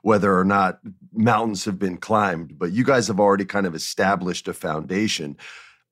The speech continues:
I like watching, and I watch much more consistently than I originally,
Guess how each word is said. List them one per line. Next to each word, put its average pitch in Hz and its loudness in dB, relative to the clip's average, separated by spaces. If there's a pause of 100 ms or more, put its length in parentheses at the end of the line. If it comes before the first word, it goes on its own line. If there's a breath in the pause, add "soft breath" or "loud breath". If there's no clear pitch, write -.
I 135 6
like 170 4
watching, 127 2
and 117 0
I 131 4
watch 135 2
much 131 4
more 120 4
consistently 98 -2
than 90 2
I 92 2
originally, 87 -2